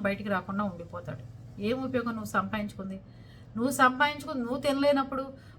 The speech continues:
నువ్వు సంపాదించుకుంది నువ్వు అనుభవించినప్పుడు, నువ్వు సంపాదించి ఏం ఉపయోగం? ఇట్లాంటి పాపాత్మ పనులు చేసి, పా-,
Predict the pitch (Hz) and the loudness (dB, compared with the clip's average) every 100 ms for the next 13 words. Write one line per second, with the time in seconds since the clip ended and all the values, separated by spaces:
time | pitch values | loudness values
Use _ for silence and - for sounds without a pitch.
0 | - 240 269 269 262 269 262 269 226 247 | -4 -2 4 4 4 -2 0 -2 2 2
1 | 254 247 269 240 247 233 233 269 226 214 | 2 2 -2 0 0 0 -4 -4 -4 0
2 | 226 226 294 302 269 254 269 269 262 247 | 4 6 4 2 2 0 2 0 0 0
3 | 240 226 208 208 208 196 185 180 208 214 | 0 -2 0 -4 -4 -6 -6 4 6 8
4 | 247 247 240 233 226 214 208 208 214 214 | 6 2 0 2 4 2 2 0 0 -2
5 | 208 208 - 190 190 | -4 -4 2 6 6